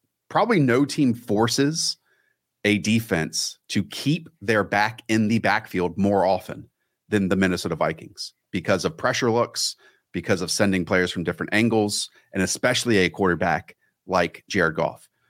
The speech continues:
So we have seen Jahmyr Gibbs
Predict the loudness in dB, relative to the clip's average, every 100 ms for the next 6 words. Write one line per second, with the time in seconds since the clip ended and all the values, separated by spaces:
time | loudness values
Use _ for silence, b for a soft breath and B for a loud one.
0 | _ -4 0 2 4 2 0 -4 _ _
1 | _ _ -4 2 2 0 0 2 4 2
2 | 0 0 2 2 2 0 0 0 -4 -6
3 | -10